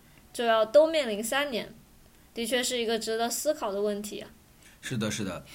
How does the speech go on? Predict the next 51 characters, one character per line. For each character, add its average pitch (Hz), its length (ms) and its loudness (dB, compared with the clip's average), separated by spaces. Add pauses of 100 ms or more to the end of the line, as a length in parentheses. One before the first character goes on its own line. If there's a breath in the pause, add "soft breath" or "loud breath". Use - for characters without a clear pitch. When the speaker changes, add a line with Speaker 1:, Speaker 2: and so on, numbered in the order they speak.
(520 loud breath)
Speaker 2:
呃， 107 180 0
囚 123 160 -4
徒 170 120 -4
困 190 120 2
境 175 140 0
呢， 123 160 2
其 135 160 -2
实 139 80 2
是 147 160 -2
一 135 100 -2
个 135 80 0
比 113 140 -4
较 95 160 -2
经 147 340 0
典 95 220 0
的 85 80 -10
博 78 240 -10
弈 95 240 -2
行 85 300 -8
为。 69 260 -10 (240 loud breath)
这 139 140 2
里 127 100 2
呢， 110 160 2
我 110 160 0
们 95 100 0
其 117 160 -4
实 127 120 -4
有 127 100 0
很 113 140 -4
多 107 100 -6
很 110 140 -4
多 104 180 -2
数 127 260 -2
据 98 180 -6
啊， - 220 -8
可 107 80 -6
以 98 80 -4
看 117 300 -4
出 107 140 -6
来 87 160 0
我 90 160 -6
们 98 480 -2
有 90 160 -6
一 92 100 -6
些 127 220 -2
人 95 180 0
会 120 100 -6
怎 92 80 -4
么 95 80 -4
选 - 280 -6
择。 60 200 -14